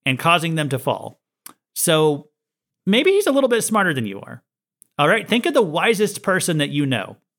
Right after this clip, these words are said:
The first person that you would go to for advice. They, they probably aren't a hundred years old yet.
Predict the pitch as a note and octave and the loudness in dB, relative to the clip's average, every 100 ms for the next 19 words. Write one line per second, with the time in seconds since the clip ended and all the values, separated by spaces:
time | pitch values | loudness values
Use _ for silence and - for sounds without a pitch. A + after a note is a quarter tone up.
0 | _ _ _ _ _ - C#3+ - A#3 C4 | _ _ _ _ _ -2 -2 0 0 0
1 | - - A#3 - F#3 F3 E3+ D3+ D3 C#3 | -2 0 0 2 0 0 -2 -2 -2 -2
2 | D3 C3+ C3+ A2+ G#2+ G#2 - - - _ | -2 0 -2 -2 -4 -6 -8 -14 -18 _
3 | _ _ _ - D4 G#3+ G#3+ A3+ C4+ D#4+ | _ _ _ 0 0 2 -2 0 0 2
4 | B3+ G3 G#3+ F3+ F3 F#3+ E3+ D3 D3 E3+ | 2 0 0 0 -2 0 -2 0 -2 0
5 | F3 F#3 | -2 -2